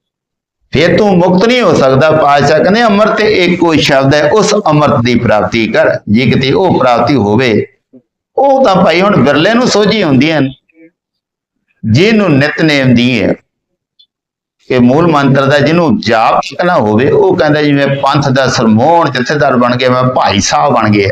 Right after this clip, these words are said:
ਤੇ ਸਾਡੇ ਲੋਕ ਵੀ ਪਿੱਛੇ ਲੱਗ ਜਾਂਦੇ ਕਿ ਸੋਚਣਾ ਨਹੀਂ, ਸਮਝਣਾ ਨਹੀਂ।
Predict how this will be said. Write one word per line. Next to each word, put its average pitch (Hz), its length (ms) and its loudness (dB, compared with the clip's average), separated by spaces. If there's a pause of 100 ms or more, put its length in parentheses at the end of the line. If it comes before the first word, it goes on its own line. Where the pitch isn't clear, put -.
(580)
ਤੇ 117 140 0
ਸਾਡੇ 123 300 0
ਲੋਕ 170 180 2
ਵੀ 185 80 2
ਪਿੱਛੇ 180 320 0
ਲੱਗ 165 140 0
ਜਾਂਦੇ 151 480 0 (1040)
ਕਿ 147 140 0 (280)
ਸੋਚਣਾ 190 680 0
ਨਹੀਂ, 180 280 0
ਸਮਝਣਾ 190 560 0
ਨਹੀਂ। 165 320 0